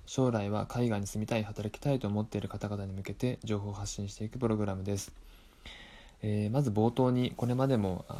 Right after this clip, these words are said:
の、ざっくばらんの話をしてきたんですけども、えー、この最初の三分間を、今日の三分トーキング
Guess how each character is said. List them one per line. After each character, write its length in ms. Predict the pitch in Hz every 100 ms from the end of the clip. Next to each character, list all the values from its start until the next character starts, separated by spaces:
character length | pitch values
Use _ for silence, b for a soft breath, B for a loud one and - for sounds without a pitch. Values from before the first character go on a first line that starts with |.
| 90
の、 160 | - - - b b b -
ざ 120 | 123
っ 20 |
く 160 | - 101
ば 80 | 98
ら 80 |
ん 20 | 98
の 60 |
話 260 | 95 107 113
を 80 | 101
し 60 |
て 80 | -
き 60 | -
た 120 | 104
ん 60 |
で 80 | 98
す 80 | -
け 80 | 98
ど 100 | 98
も、 240 | 101 95 104 - b b b b b -
え 240 | 98 95
ー、 20 |
こ 100 | -
の 80 | 123
最 200 | 110 139
初 100 | 139
の 80 | 156
三 240 | - 151
分 180 | 151 165
間 300 | 147 87 90
を、 260 | 95 90 - - - - -
今 200 | 165 147
日 40 |
の 200 | 110 - -
三 300 | - 131 131
分 240 | 139 139
ト 240 | - 151
ー 20 | 139
キ 160 | 113
ン 80 | 98
グ 240 | 90 87